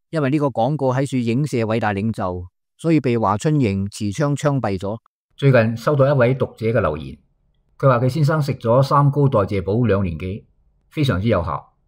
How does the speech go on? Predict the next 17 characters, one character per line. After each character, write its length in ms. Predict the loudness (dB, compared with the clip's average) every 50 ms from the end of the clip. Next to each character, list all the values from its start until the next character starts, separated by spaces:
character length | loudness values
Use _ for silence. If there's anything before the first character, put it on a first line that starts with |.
| _
仲 160 | -6 -4 -2
感 200 | 0 2 2 2
謝 200 | 2 2 2 2 2
希 100 | 2 2
望 160 | 2 0 -2
之 80 | -6 -6
聲。 300 | -4 -4 -4 -4 -6 -10 _ _ _ _ _ _ _ _ _ _ _ _ _ _ _ _ _ _ _ _ _
呢 100 | -6 -2
個 80 | 0 0
唔 100 | 0 0
單 160 | 0 0 2
止 80 | 4 4
係 100 | 4 2
一 40 |
份 160 | 2 -2 -4 -6
感 220 | -4 -4 -4 -4
謝， 220 | -4 -6 -8 -10